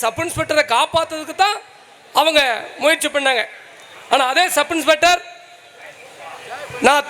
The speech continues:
தேவமரம் அடிக்கதாமல சப் இன்ஸ்பெக்டரே ஆனேன்" அப்படின்னு சொல்லி சொல்லியிருக்காரு. அதே நமது வேலு நாச்சியார், நமது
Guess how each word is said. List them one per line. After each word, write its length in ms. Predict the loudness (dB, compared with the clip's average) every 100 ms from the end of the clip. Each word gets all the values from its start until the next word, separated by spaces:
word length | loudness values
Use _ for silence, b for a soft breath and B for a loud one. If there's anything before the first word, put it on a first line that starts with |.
| 4
தேவமரம் 500 | 4 4 4 4 2
அடிக்கதாமல 500 | 2 2 2 2 2 0 -4 -12 -18 0
சப் 200 | 0 0
இன்ஸ்பெக்டரே 440 | -4 -2 0 2 2 4
ஆனேன்" 260 | 2 0 -2 -14 -20 -20 -20 -14 0 2
அப்படின்னு 340 | 4 2 2 0
சொல்லி 260 | 0 2 2 -2 -8 -14 -10 -2
சொல்லியிருக்காரு. 520 | 0 2 0 2 2 0 -2 -14 -18 -14 -8 -6 -4 -4 -2 -2 -4 -4 -4 -2 -4 0 2
அதே 180 | 6 4 4
நமது 280 | 2 2 2 -2 -6 -12 0
வேலு 240 | 2 4 2
நாச்சியார், 400 | 0 0 -2 -2 -10 -20 -20 -4 -2
நமது 280 | 2 0